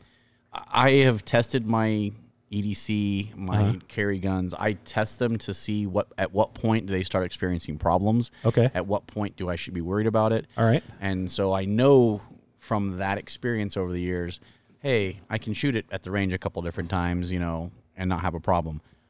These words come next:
Speaker 2: Okay.
Speaker 1: I also know that if I drop a magazine in the dirt for my carry gun, that I should clean it after the fact because I know it won't work as well as it should.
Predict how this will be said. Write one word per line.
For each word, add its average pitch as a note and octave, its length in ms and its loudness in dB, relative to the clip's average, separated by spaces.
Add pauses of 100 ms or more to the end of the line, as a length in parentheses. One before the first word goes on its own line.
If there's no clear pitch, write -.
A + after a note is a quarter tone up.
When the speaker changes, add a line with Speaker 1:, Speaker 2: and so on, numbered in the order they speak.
(120)
Speaker 2:
Okay. A2+ 400 2
Speaker 1:
I A2 100 4
also A2+ 260 2
know G#2 160 0
that G2 120 0
if F#2+ 100 -4
I F#2+ 60 2
drop F#2 260 -2
a F2+ 40 -6
magazine G2 480 0
in F2 60 -2
the E2+ 60 -6
dirt A2+ 340 0 (200)
for - 120 -14
my F2 100 -4
carry A#2 300 2
gun, F2+ 340 -4 (600)
that F2 320 -2 (520)
I F#2 60 -4
should F2 180 -6
clean F#2 240 -2
it D2 140 -10
after D#2+ 220 -8
the - 80 -14
fact - 180 -14
because F2+ 240 -6
I F2+ 60 0
know G2 180 2
it - 60 -6
won't F#2+ 320 -2
work G2+ 260 -2 (140)
as F2+ 180 -2
well F2+ 220 -2
as D#2+ 80 -6
it D#2+ 100 -12
should. - 400 -6